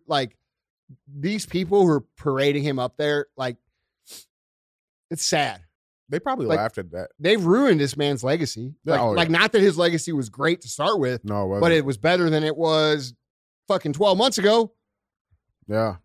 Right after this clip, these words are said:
Speaker 1: You know, you were the vice president to, to fucking Barack Obama, who's, who is a revolutionary, uh, you know, big part of American history, whether you agree with him or not. You, you were that guy, and now you're, now you're this guy, you know? So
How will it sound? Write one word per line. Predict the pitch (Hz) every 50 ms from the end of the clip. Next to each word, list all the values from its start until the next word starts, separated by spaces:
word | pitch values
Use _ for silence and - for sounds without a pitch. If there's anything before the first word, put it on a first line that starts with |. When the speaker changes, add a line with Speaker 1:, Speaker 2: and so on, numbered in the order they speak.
| _ _ _ _ _ _ _ _ _ _ _
Speaker 1:
You | - 151
know, | 156 160
you | 165 208 220
were | 220
the | 185 165
vice | 196 208 208 190 -
president | - 226 233 226 175 202 214 190 -
to, | - 190 175 165
to | - - 160
fucking | 131 - 214 180 175 160 147
Barack | 156 180 196 202 202 202 165
Obama, | 160 185 214 233 233 190 175 160
who's, | 165 165 160 147 135 151 -
who | 165 160 165
is | 160 156 131 - - _ _ _ _ _ _ _
a | 143 143
revolutionary, | 139 175 202 190 185 196 214 220 - - - 208 202 196 180 147 - -
uh, | 175 160 156 156 151 147 147 147 147 147 143 143 - - -
you | 151 147
know, | 147 143 139 139 135 135 135 107 107 _ _ _ 151 139 131 117
big | 180 202 - -
part | 185 202 202 202
of | 165
American | 170 160 170 196 185 - 156
history, | 143 190 208 - - 175 160 151
whether | 143 156 160 151 156
you | 156 160 160 147
agree | 123 120 147 165 175
with | 170 160
him | 165 170 151
or | 135
not. | 143 185 226 202 160 156 - _ _ _ _ _ _ _ _ _ _ _ _ _ _ _
You, | 131 139 160 -
you | 160 160 202
were | 233 233
that | 196 190 175 139
guy, | 170 214 247 202 139 113 107 104 - _ _ -
and | 143 127 143
now | 175 185 185
you're, | 190 175 175 180 175 - 139
now | 147 156 175 165
you're | 151 135 135 135 127
this | 120 117 143 170 160 -
guy, | - - - - - - _ _ _ _ _ _ _ _ _ _ _ -
you | 104 90
know? | 123 120 120 127 127 127
So | - - 135 127 120 123 117